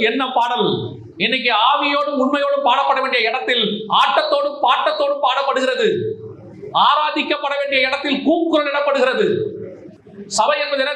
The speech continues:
தெரியுமா? தேவனுடைய ஏணி வைக்கப்பட்டிருக்கிற இடம். பெத்தேல் என்பது தேவனுடைய வீடு. அங்கே ஒரு ஏணி இருக்கும். அது எங்க வரைக்கும் இருக்கும்?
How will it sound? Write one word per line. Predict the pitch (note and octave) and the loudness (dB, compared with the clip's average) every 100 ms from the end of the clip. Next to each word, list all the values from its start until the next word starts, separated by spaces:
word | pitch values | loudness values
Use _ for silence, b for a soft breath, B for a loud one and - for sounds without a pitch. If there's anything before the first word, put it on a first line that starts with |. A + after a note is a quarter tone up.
| C#4 | -2
தெரியுமா? | C4+ A#3+ G3+ A3+ - - - - - - D#3 | -2 0 2 2 -2 -6 -14 -20 -20 -4 2
தேவனுடைய | B3 D4+ D4+ D4 C#4 B3+ G#3 B3+ | 4 2 0 0 0 2 2 2
ஏணி | D#4 D4+ | 2 0
வைக்கப்பட்டிருக்கிற | C4 C4 C#4 C#4 B3+ B3 A#3 | 0 0 0 0 0 0 0
இடம். | B3 A3+ - - - _ - - E3 | 0 -2 -4 -10 -16 _ -20 -4 2
பெத்தேல் | A3 C#4+ D4+ C#4+ | 2 2 -2 -2
என்பது | C#4 C#4+ | -2 0
தேவனுடைய | C4 C#4+ C#4+ C4 | 0 0 0 2
வீடு. | D#4 C#4 G#3 - _ _ - - G#3+ | 2 2 0 -6 _ _ -10 -2 -2
அங்கே | - C#5 | 0 0
ஒரு | - A3+ C4+ | 0 2 2
ஏணி | E4 D#4+ | 2 0
இருக்கும். | C#4 B3 G3 - F#3+ | 0 0 0 0 -2
அது | A3 A#3 | 0 0
எங்க | D#4+ | 0
வரைக்கும் | D#4 D#4 D#4 | 0 -2 -2
இருக்கும்? | C#4+ A#3+ A#3 | 0 2 2